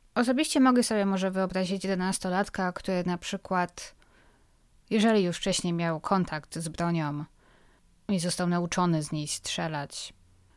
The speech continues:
w wyniku może jakiejś awantury, w momencie złości, w momencie, gdy ktoś mu w jakiś sposób zagraża, albo przynajmniej go źle traktuje, czy właśnie czuje się w jakiś sposób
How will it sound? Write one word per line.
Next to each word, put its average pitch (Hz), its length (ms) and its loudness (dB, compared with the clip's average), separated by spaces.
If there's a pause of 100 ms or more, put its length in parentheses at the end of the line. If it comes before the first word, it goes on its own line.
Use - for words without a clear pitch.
(120)
w 208 60 -4
wyniku 185 380 0
może 170 240 0
jakiejś 170 400 -6
awantury, 180 880 0 (800)
w - 100 -20
momencie 170 540 -2 (100)
złości, 180 1040 0
w - 20 -6
momencie, 175 400 -2
gdy 175 200 -2
ktoś 175 280 -6
mu 180 340 -2 (600)
w 190 60 -6
jakiś 185 220 -4
sposób 202 300 -4
zagraża, 185 540 4
albo 180 220 0
przynajmniej 175 420 0
go 180 120 -2
źle 170 220 -2
traktuje, 165 600 -4
czy - 160 -10
właśnie 170 240 -4
czuje 170 260 0
się 175 140 -2
w - 20 -2
jakiś 170 240 -4
sposób - 600 -6